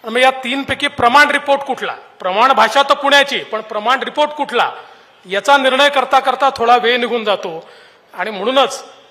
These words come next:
खरं म्हणजे मेट्रो मंजूर पहिले पुण्याची झाली, त्याच्यानंतर नागपूरची झाली, पण नागपूरची पूर्ण झाली. आणि खरंच आहे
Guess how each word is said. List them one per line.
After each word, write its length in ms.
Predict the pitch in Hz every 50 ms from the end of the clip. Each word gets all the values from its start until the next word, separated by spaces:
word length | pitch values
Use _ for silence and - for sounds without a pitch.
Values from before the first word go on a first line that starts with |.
| _ _ _ _ -
खरं 200 | - - 202 208
म्हणजे 460 | 233 233 240 233 220 254 269 277 277 277 320 - - - - - - - - _ _ _ _ _ _ -
मेट्रो 480 | 190 180 185 202 202 202 - 254 269 269
मंजूर 380 | 233 226 226 220 196 247 269
पहिले 280 | 269 - 254 233 240 269
पुण्याची 440 | 269 269 262 262 277 285 277 285 269
झाली, 240 | 226 196 160 143 131 - - - _ _ _ _ _ _ _ _ _ _ _ _ _ -
त्याच्यानंतर 540 | 220 208 - 262 254 254 262 262 320 285
नागपूरची 440 | 277 269 254 262 277 285 269 220 277
झाली, 320 | 240 226 202 180 175 170 175 - - - - _ -
पण 100 | 226 214
नागपूरची 480 | 202 196 196 185 - - 254 - - 269
पूर्ण 300 | 262 - 262 277 302 320
झाली. 300 | 247 233 214 190 190 202 202 - - - - - _ - -
आणि 120 | - 226 240
खरंच 300 | - - 254 302 294 208
आहे 160 | 240 180 123